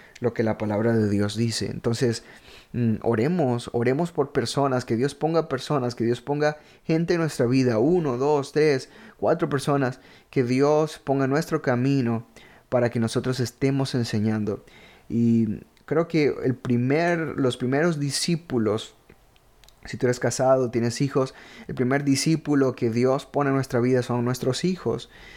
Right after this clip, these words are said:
Si tienes hijos, tus hijos son tus discípulos. Si eres varón, tú, tú eres encargado de enseñar a tu esposa, de instruir a tu esposa, de tener devocionales y tiempos de lectura bíblica juntos,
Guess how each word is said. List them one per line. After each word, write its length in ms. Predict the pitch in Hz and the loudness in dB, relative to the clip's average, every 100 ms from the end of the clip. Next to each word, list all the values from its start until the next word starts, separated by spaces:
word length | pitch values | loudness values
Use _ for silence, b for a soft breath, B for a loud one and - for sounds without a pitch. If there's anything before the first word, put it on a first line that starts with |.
| B B | B B
Si 120 | - | -8
tienes 360 | 123 147 147 170 | -2 0 0 0
hijos, 320 | 156 135 - | 0 -2 -2
tus 320 | 170 180 - | -2 0 -2
hijos 340 | 180 175 127 120 | -2 0 -2 0
son 260 | 120 123 | -2 -2
tus 140 | 127 127 | -2 0
discípulos. 680 | 117 - 139 135 110 117 - B B B B | 0 0 -2 -2 -4 -6 -10 B B B B
Si 160 | - 135 | -4 0
eres 160 | 135 135 | 2 2
varón, 520 | 117 123 147 175 202 b b b | 2 4 2 0 -4 b b b
tú, 500 | 131 123 120 120 - - | 0 4 4 2 0 -8
tú 300 | - 139 170 | -2 2 4
eres 260 | 147 139 143 | 4 2 0
encargado 760 | 131 117 113 120 120 127 131 | 0 -2 0 2 2 2 2
de 80 | 120 | 2
enseñar 600 | 110 104 113 110 123 131 | 2 0 0 2 2 2
a 120 | 131 | 0
tu 80 | 113 | -2
esposa, 520 | 110 - 131 131 - | -4 -2 0 0 0
de 80 | 110 | -2
instruir 720 | 107 - 110 107 127 135 127 B B B | -2 -2 -2 2 4 2 0 B B B
a 180 | - 107 | -6 -4
tu 200 | 113 113 | -2 -2
esposa, 720 | 107 - 131 131 - 117 110 - B B B B | -2 -4 0 0 0 -4 -6 -10 B B B B
de 100 | 123 | -2
tener 240 | 113 120 123 | 0 0 2
devocionales 760 | 123 113 127 113 120 135 147 | 2 0 0 0 2 2 0
y 60 | 131 | -2
tiempos 500 | 123 120 120 117 - B B B | -2 -2 0 -2 -4 B B B
de 400 | 113 117 110 107 | -2 2 2 2
lectura 420 | 113 113 127 127 | 0 -2 0 2
bíblica 480 | 117 123 117 113 113 | 2 2 0 -2 -4
juntos, 800 | 107 - 165 160 127 - - - | -6 -4 0 2 0 -4 -10 -14